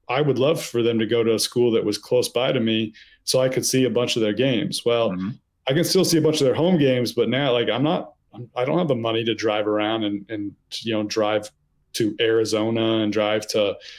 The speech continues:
Speaker 1: West Virginia and all these places, um, to see their games, where it used to be, I probably could have got, you know, if, if they're at a Big twelve school, I could have gotten to, like, every single one.
Speaker 2: Yeah.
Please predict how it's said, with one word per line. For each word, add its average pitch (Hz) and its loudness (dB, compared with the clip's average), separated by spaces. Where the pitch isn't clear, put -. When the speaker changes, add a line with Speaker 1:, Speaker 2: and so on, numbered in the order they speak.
Speaker 1:
West 117 0
Virginia 110 0
and 107 0
all 107 2
these 107 0
places, 110 0
um, 107 0
to - -4
see 113 0
their 107 2
games, 113 0
where 107 2
it 113 2
used 135 0
to 123 -6
be, 113 2
I 120 -4
probably 127 0
could 123 0
have 117 -2
got, 117 0
you 131 -2
know, 110 0
if, 110 -4
if - 0
they're 120 4
at 120 2
a 113 0
Big 113 -2
twelve 127 2
school, 110 0
I 110 2
could 113 -2
have 110 -2
gotten 107 0
to, 104 -2
like, 101 0
every 95 -2
single - -8
one. 50 -12
Speaker 2:
Yeah. 95 0